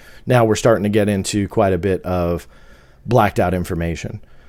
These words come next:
Number three, so that whole number two is, is redacted. We don't know what that is. Number three, goal and mission. The mission of this task force is to detect,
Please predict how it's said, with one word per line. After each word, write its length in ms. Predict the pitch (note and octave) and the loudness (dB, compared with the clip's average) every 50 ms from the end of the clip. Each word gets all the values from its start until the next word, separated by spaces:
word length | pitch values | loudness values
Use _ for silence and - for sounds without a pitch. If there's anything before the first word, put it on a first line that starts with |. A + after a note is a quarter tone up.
| - - - - - - - - - - - - - - - - _ - - - - - - - - - - - - _ - | -20 -20 -20 -20 -20 -20 -20 -20 -20 -20 -20 -20 -20 -20 -20 -20 _ -20 -20 -20 -20 -20 -20 -20 -20 -20 -20 -20 -18 _ -2
Number 180 | A2+ A#2+ A2 | 0 2 2
three, 540 | A2+ - - - C#3 C3+ B2+ B2 A#2 A#2+ - - | 2 2 4 4 6 6 6 4 4 2 -2 -4
so 200 | - - B2+ G#2+ | 0 2 4 4
that 180 | G2+ G#2 G2+ | 4 4 4
whole 240 | - - C3+ B2+ A#2 | 4 6 6 6 6
number 240 | A2+ A2 G2 G2 F#2 | 4 2 0 -2 -2
two 300 | - - A#2+ G#2+ F#2+ F#2 | 0 2 2 4 4 2
is, 180 | F2 E2 - - - - - | 2 0 -2 -8 -14 -14 -6
is 200 | - A2+ F#2 - | -4 -4 -2 -2
redacted. 480 | F2+ G2 F#2 F#2+ E2 D#2 - E2 D2+ D#2+ | -2 -2 0 0 -2 -2 -4 -6 -6 -6
We 80 | E2+ | -4
don't 160 | E2+ E2+ D2 | -4 -4 -4
know 100 | D2 E2+ | -4 -4
what 140 | D#2 D2+ D2 | -4 -4 -4
that 180 | - D2+ D2 D2 | -6 -6 -6 -6
is. 260 | D#2 - - - - - - - - - - - - | -8 -10 -12 -16 -18 -20 -20 -20 -20 -20 -16 -6 -2
Number 180 | A2 G2+ G2 | -2 0 0
three, 400 | F#2+ - - D3 C#3+ B2+ A#2 G#2+ | -2 0 2 6 6 8 6 6
goal 320 | F#2+ - B2+ A#2 A2 G#2+ G#2 | 4 4 6 6 6 6 6
and 120 | G2+ G2+ | 4 4
mission. 300 | A2 A#2+ - - G2+ F#2 | 4 2 2 2 0 0
The 40 | G2 | 2
mission 260 | G#2+ A#2+ - - B2+ | 2 2 2 0 0
of 100 | A2+ G2 | 0 0
this 120 | F2 G2 - | -2 -4 -2
task 280 | - A#2 A2 A2 - | -2 -2 -2 -2 0
force 240 | - G#2+ F#2+ F2 - | 0 0 0 0 -2
is 80 | F#2 E2 | -4 -6
to 100 | - F#2 | -4 -6
detect, 640 | D#2+ - F#2 D#2+ - - A#2 A2+ A2+ - - - | -6 -6 -8 -8 -4 -2 0 0 0 -2 -8 -16